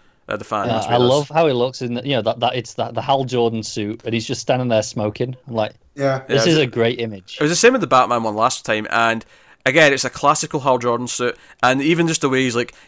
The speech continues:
Speaker 1: "Yeah, like, Hal Jordan, he was the real deal, he was the Green Lantern,"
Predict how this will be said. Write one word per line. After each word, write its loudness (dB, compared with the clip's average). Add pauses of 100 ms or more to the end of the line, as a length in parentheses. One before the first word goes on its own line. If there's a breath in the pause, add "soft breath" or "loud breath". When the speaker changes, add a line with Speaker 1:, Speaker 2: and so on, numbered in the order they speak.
Speaker 1:
"Yeah, 6
like, 0
Hal 8
Jordan, 4
he 2
was 0
the -2
real -2
deal, -4
he -2
was -2
the -4
Green -6
Lantern," 0